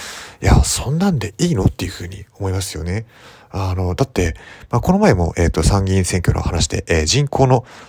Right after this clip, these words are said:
えー、分布図、人口の年齢と、えー、そのに-、割合の分布を、えーと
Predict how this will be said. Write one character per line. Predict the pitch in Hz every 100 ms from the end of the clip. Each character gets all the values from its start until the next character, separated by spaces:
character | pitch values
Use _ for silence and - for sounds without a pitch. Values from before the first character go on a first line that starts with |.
| -
え | 98
ー、 | 87
分 | 110
布 | -
図、 | - -
人 | 110 113
口 | 110 110
の | 104
年 | 98 101 104
齢 | 101 95
と、 | - 147 - - - -
え | - 95 90
ー、 |
そ | 85 92
の |
に-、 | 104 151 - _ - _
割 | 98 98 123
合 | 113
の | 110
分 | - 127 -
布 | 110
を、 | 110 - 101
え | 92
ー | 87
と | - 87 82 80